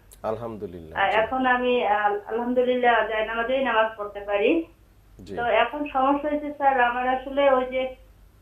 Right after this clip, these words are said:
Speaker 2: আমি ক্যালসিয়াম, আপনি যেগুলা বলেন যে, আহ, কোরাল ক্যান্ডি, এগুলাও খেয়ে যাচ্ছি। আবার
Speaker 1: হুম।
Speaker 2: হলো যে ওই যে, আহ, কি বলে, ভিটামিন, আহ, ডি রাইস, এরকম।
Speaker 1: হুম, হুম, হুম, হুম।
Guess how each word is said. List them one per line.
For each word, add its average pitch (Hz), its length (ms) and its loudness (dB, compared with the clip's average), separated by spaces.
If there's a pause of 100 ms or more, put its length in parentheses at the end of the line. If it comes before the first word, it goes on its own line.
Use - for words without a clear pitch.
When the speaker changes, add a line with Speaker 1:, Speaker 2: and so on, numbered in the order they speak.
(160)
Speaker 2:
আমি 254 180 0
ক্যালসিয়াম, 277 540 -2
আপনি 269 280 -2
যেগুলা 262 360 0
বলেন 233 460 -4
যে, 202 340 2
আহ, 180 360 2
কোরাল 220 300 2
ক্যান্ডি, 214 600 -2
এগুলাও 285 460 2
খেয়ে 226 220 -4
যাচ্ছি। 165 540 -10
আবার 196 460 -2 (300)
Speaker 1:
হুম। 208 220 -12
Speaker 2:
হলো 240 240 0
যে 240 160 -4
ওই 226 120 -2
যে, 220 220 -6
আহ, 196 680 0
কি 262 100 -8
বলে, 226 240 2
ভিটামিন, 247 680 -2 (400)
আহ, 208 360 2
ডি 277 220 -2
রাইস, 220 560 -2
এরকম। 226 200 -2
Speaker 1:
হুম, 113 200 -8
হুম, 92 120 -14 (280)
হুম, 117 180 -8
হুম। 98 160 -12